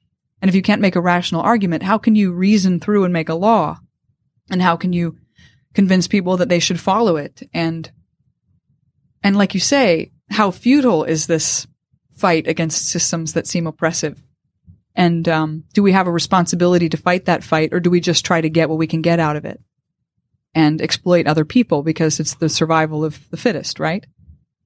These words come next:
These are really important questions. They're question-, we're in a real crisis moment, I think. Um,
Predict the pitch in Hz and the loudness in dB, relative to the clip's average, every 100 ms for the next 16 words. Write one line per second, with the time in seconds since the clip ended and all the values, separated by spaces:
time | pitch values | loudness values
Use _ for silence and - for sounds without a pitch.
0 | _ _ _ - 240 233 196 214 214 185 | _ _ _ 0 4 4 4 2 2 0
1 | 208 170 170 208 240 156 151 175 165 185 | -4 -4 -2 -2 0 -4 -4 -2 0 0
2 | 175 - 190 220 214 196 175 170 196 175 | 0 -4 0 2 4 2 0 0 -2 0
3 | 214 214 - 185 165 160 156 160 160 165 | 0 0 -2 -6 -6 -4 -4 -6 -6 -8
4 | 156 _ _ - 170 165 165 | -10 _ _ -8 -6 -6 -10